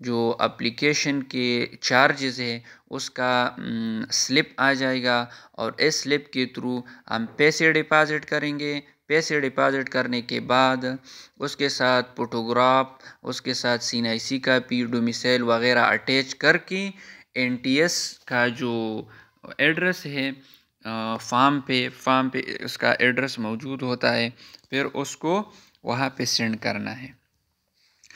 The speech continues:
तो ये थे आज के जॉब और उसके लिए ऑनलाइन अप्लाई करने का तरीक़ाकार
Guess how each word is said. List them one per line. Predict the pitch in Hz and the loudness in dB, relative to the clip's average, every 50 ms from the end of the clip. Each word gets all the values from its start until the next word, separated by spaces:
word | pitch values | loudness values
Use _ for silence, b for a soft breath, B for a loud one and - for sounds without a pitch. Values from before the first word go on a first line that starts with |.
| B B B B B _ | B B B B B _
तो | 135 127 | 2 4
ये | 135 151 175 180 | 6 8 6 6
थे | - 180 170 | 6 4 4
आज | 151 147 151 156 151 - | 6 6 6 4 4 0
के | - - 139 127 | -4 -4 -4 -2
जॉब | 120 135 135 139 143 147 131 - | 0 2 2 4 4 2 0 -4
और | - 117 120 120 127 | -2 0 0 0 0
उसके | 131 127 - - 127 123 123 | -2 -6 -8 -6 -4 -4 -2
लिए | 123 123 123 120 120 - - | -2 0 0 -2 -2 0 -2
ऑनलाइन | 113 113 113 113 120 123 127 123 120 117 | -2 -2 0 0 2 2 2 2 0 -2
अप्लाई | - - 117 117 120 | -2 -2 0 0 0
करने | 120 - 117 113 117 117 113 | 2 0 -2 -2 -2 -4 0
का | 120 113 110 | 0 0 0
तरीक़ाकार | 107 - 110 110 110 - - 113 110 104 - - 123 127 131 135 139 135 135 131 | 0 -2 -2 -2 -4 -2 -2 -2 -2 -2 -2 0 2 2 4 4 2 0 0 -4